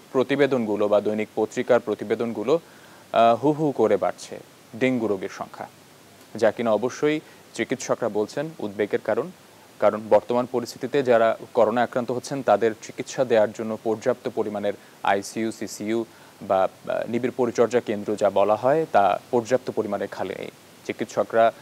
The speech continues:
আহ, অনেকটাই যারা গুরুত্বপূর্ণ এবং যাদের অবস্থা বেশি নাজুক, তাদের চিকিৎসা দিয়ে এবং একটু, আহ,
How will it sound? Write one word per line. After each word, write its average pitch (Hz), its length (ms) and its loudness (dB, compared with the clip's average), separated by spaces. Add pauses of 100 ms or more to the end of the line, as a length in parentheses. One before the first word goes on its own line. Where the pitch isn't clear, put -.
(240)
আহ, 101 280 4
অনেকটাই 120 440 2
যারা 110 420 6 (300)
গুরুত্বপূর্ণ 127 840 0
এবং 113 360 -2
যাদের 110 360 6
অবস্থা 117 540 2
বেশি 110 360 -2
নাজুক, 117 340 4 (360)
তাদের 127 300 6 (100)
চিকিৎসা - 480 0
দিয়ে 117 300 2 (360)
এবং 147 280 2
একটু, 147 280 4 (100)
আহ, 113 200 4